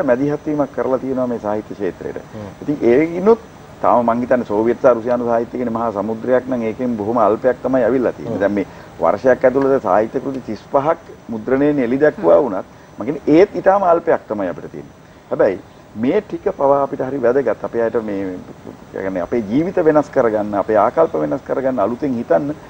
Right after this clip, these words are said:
Speaker 1: ලොකු පෙළඹවීමක් ඇති කරනවා. ඒකෙදි මම දකින විශා-, විශේෂම දේ තමයි යුගය වෙනස් වුණාට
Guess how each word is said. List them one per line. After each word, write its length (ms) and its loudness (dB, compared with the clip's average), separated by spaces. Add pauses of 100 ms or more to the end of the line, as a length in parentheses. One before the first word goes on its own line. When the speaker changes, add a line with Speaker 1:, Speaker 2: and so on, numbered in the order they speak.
(140)
Speaker 1:
ලොකු 160 2
පෙළඹවීමක් 540 2
ඇති 160 2
කරනවා. 320 -2 (320)
ඒකෙදි 440 2 (380)
මම 200 4
දකින 280 2
විශා-, 380 2
විශේෂම 400 0
දේ 140 -2
තමයි 300 -8 (840)
යුගය 360 6
වෙනස් 360 -4
වුණාට 320 -14